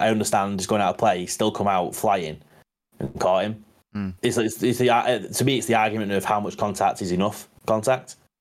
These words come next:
Speaker 2: Yeah.
Speaker 1: You know, 'cause if he, if he came out quick at the keeper and he caught him clearly on his foot, you're giving a penalty, innit?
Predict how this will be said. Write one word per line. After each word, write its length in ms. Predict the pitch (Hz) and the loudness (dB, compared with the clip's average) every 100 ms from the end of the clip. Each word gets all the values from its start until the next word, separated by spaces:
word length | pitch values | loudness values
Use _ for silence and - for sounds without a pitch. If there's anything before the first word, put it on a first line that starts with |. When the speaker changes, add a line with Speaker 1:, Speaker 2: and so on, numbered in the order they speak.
| _ - | _ -6
Speaker 2:
Yeah. 220 | 101 92 - _ _ - | -6 -6 -12 _ _ -4
Speaker 1:
You 80 | 95 | 0
know, 260 | 95 95 - _ - | 0 -2 -8 _ -4
'cause 120 | 113 | 0
if 80 | 123 | 2
he, 100 | 139 | 2
if 80 | 139 | 2
he 60 | |
came 220 | 156 170 | 2 4
out 120 | 147 127 | 2 2
quick 160 | 156 | 0
at 60 | 131 | 0
the 60 | |
keeper 300 | 95 120 120 | 0 0 0
and 80 | 98 | 0
he 60 | 92 | 0
caught 280 | - 107 95 | 2 2 0
him 100 | 95 | -4
clearly 420 | - 107 127 107 | 0 2 4 2
on 80 | 90 | -2
his 140 | 90 | -4
foot, 320 | - 85 - 104 | -2 -2 -2 -2
you're 80 | |
giving 160 | 113 113 | 0 2
a 20 | |
penalty, 200 | 170 131 | 2 2
innit? 220 | 131 90 | 0 -2